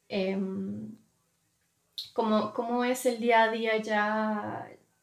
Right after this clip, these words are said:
Sientes este, esta integración, ¿sabes? Más, más que si solo estás, por ejemplo,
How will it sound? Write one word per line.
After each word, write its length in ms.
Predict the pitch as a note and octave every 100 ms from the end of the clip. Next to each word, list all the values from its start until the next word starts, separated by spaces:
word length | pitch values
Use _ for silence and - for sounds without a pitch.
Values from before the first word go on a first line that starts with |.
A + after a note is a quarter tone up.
| _ _ _ _ -
Sientes 440 | - C4 C#4 D4
este, 460 | C#4+ C#4 - C4+ -
esta 200 | B3 D4+
integración, 680 | C#4+ C4+ G#3 G3 G3+ A3+ A3+
¿sabes? 320 | A3 A#3+ C#4
Más, 400 | A#3 A#3 - -
más 300 | A3+ A3+ A3+
que 480 | - A#3+ A3+ G#3+ G#3+ - _ _ _
si 200 | - A3
solo 280 | - A3+ A#3
estás, 360 | A#3 A3+ A3
por 140 | - A3+
ejemplo, 960 | G#3 G#3+ G#3+ A3 G#3+ G#3+ G#3+ G#3 G#3